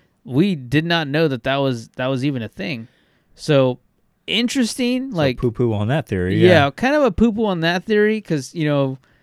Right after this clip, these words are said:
Speaker 1: unless they're just really bad with their bills and they're just, like, they
Speaker 2: <laughs>
Speaker 1: have, like, their card on, like, repeat charges or
Speaker 2: Yeah,
Speaker 1: whatever.
Speaker 2: which does happen,
Speaker 1: Yeah,
Speaker 2: yeah.
Speaker 1: that does happen. Shout out to, like, Rocket Money or whatever that app is.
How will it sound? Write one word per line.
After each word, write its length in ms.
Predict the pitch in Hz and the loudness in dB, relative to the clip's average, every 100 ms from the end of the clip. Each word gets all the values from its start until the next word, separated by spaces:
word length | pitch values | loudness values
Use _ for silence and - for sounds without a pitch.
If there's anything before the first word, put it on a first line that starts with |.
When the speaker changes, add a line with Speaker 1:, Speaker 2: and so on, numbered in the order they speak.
| _ _ _ | _ _ _
Speaker 1:
unless 320 | 147 170 185 | 0 2 2
they're 120 | 180 | 2
just 180 | 160 156 | 0 0
really 320 | 127 131 139 | 6 8 8
bad 280 | 120 120 123 | 6 2 2
with 100 | 127 | 0
their 140 | 113 117 | -2 -8
bills 440 | 107 110 120 123 | -6 -6 -6 -6
and 80 | 117 | -8
they're 120 | 113 | -8
just, 200 | 110 117 | -6 -6
like, 240 | 120 110 - | -2 -4 -2
they 160 | 151 | -4
Speaker 2:
<laughs> 20 | 123 | 0
Speaker 1:
have, 180 | 131 | 0
like, 160 | 120 120 | -2 -4
their 140 | 117 | -8
card 360 | 113 - 123 127 | -10 -6 -2 -2
on, 140 | 120 117 | -2 -4
like, 280 | 113 117 - | -6 -8 -6
repeat 480 | 123 127 151 127 | -4 -2 -2 -6
charges 480 | 113 123 120 131 131 | -4 -6 -4 -4 -4
or 40 | 139 | -2
Speaker 2:
Yeah, 60 | |
Speaker 1:
whatever. 440 | 135 - 147 147 160 | 0 2 2 -2 -4
Speaker 2:
which 280 | 117 147 - | 0 0 0
does 280 | 123 135 123 | 2 2 4
happen, 480 | 127 123 120 98 92 | 4 4 2 -2 -2
Speaker 1:
Yeah, 80 | 139 | 2
Speaker 2:
yeah. 240 | 127 120 | 4 4
Speaker 1:
that 400 | 131 131 120 127 | 2 0 -4 -4
does 220 | 139 143 | -4 -2
happen. 380 | 147 135 135 135 | 0 -2 -2 -6
Shout 180 | 127 135 | -4 -2
out 160 | 131 127 | -2 -2
to, 100 | 131 | -4
like, 180 | 123 117 | -4 -4
Rocket 400 | 123 127 127 135 | -4 -4 -2 -2
Money 280 | 131 131 127 | 0 -2 -2
or 80 | 123 | -2
whatever 260 | 127 123 | -2 -2
that 200 | 123 120 | -4 -4
app 180 | 120 131 147 - | 0 4 4 4
is. 180 | 208 | 0